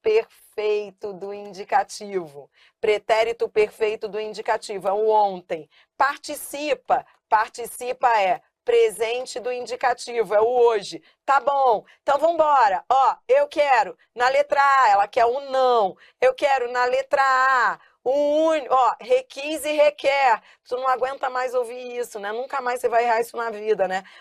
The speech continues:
O verbo requerer. O verbo requerer no pretérito perfeito. Requerer é beber. Requerer é beber. Então, ó, ó, vou colocar o beber. Se fosse beber, seria eu bebi e eu.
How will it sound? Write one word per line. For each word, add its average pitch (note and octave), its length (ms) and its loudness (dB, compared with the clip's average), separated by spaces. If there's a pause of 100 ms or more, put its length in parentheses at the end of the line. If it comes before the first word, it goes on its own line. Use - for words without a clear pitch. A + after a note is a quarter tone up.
O A#3 140 0
verbo B3+ 260 0
requerer. C4+ 800 0 (200)
O A#3 140 -4
verbo C4 260 2
requerer C4+ 580 0
no C4+ 120 -8
pretérito B3+ 580 0
perfeito. B3 800 0 (220)
Requerer B3 680 2
é A#3 120 4
beber. G3+ 680 0 (300)
Requerer A3+ 500 2
é A#3+ 120 0
beber. A3 600 0 (360)
Então, G3 580 -2
ó, G3 300 2 (100)
ó, F#3 320 0 (640)
vou D#3 140 -20
colocar F3 300 -4
o F3 40 0
beber. D#3 540 -10
Se - 160 -20
fosse F#3+ 240 -12
beber, E3+ 320 -8
seria D3 480 -14 (100)
eu D#3+ 340 -6 (120)
bebi D3 720 -20 (1600)
e F#3+ 260 -10
eu. E3+ 320 -6